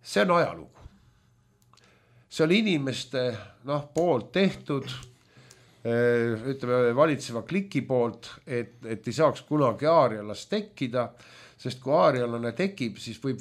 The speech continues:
võimupööre. See on tegelikult võimul olijad alati kontrollivad, et aarjalast ei saaks tekkida.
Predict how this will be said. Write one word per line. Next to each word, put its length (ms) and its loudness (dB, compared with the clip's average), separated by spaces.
võimupööre. 640 -2
See 160 -4
on 80 -6
tegelikult 420 -6
võimul 320 -2
olijad 400 -2
alati 480 0
kontrollivad, 800 -4
et 160 -10
aarjalast 500 -2
ei 80 -14
saaks 220 -18
tekkida. 420 -12